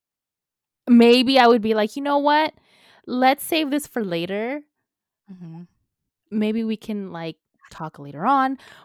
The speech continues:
Speaker 1: but if it was somebody trying to hook me up with, uh, you know, an auntie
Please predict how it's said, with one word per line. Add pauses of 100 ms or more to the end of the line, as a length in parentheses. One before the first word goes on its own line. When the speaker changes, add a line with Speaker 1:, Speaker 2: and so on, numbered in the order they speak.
Speaker 1:
but
if
it
was
somebody
trying
to
hook
me
up (260)
with,
uh, (240)
you
know,
an
auntie